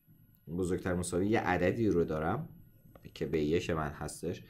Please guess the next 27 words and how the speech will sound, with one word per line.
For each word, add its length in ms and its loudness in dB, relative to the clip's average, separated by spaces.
که 160 -2
می‌تونه 360 0
کوچیکتر 500 0
مساوی 420 2
باشه، 340 4
می‌تونه 320 -2
خود 240 0
مساوی 500 2
باشه، 460 2
هر 200 0
چیزی 240 -2
می‌تونه 260 -2
باشه 200 -4
که 80 -4
حالتهای 360 0
مختلف 520 -2
داره 200 0
که 140 -2
جلوتر 420 -2
باز 220 -2
با 120 -2
هم 160 -4
می‌بینیم. 720 -2
این 120 -4
شمای 440 2
کلی 720 6
یک 380 0